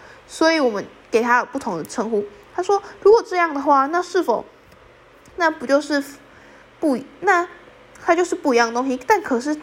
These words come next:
它是一样的东西啊，所以难道我真的想到了，那我想到的晨星真的就是晨星吗？还是它其实也是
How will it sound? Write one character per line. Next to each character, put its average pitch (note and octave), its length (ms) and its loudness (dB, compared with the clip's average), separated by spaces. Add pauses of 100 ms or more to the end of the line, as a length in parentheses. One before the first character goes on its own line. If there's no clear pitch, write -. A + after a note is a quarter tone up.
(100)
它 F4+ 240 0
是 - 140 -6
一 B3 100 -2
样 B3 140 2
的 A#3 60 -6
东 A3+ 200 -6
西 - 100 -4
啊， A#3+ 80 2
所 D4 160 -2
以 E4 80 2 (420)
难 C#4 100 0
道 G4+ 120 4
我 A#3+ 120 0
真 D4+ 120 0
的 D#4+ 60 2
想 B3 240 -2
到 C4+ 140 4
了， A#3+ 120 -2 (100)
那 G#4+ 180 2
我 C#4 100 2
想 C4+ 180 -4
到 C#4+ 140 0
的 C#4 80 -2
晨 B3 220 -4
星 B3 200 -8 (140)
真 F4+ 160 -2
的 C#4 100 2
就 C#4+ 140 -2
是 D4 180 -4
晨 C4 240 -6
星 A3+ 160 -10
吗？ A#3 80 -4
还 C4+ 140 0
是 F4 100 0 (400)
它 - 140 0
其 E4 160 -6
实 G#3+ 80 0
也 A3 100 -2
是 A#3 200 -4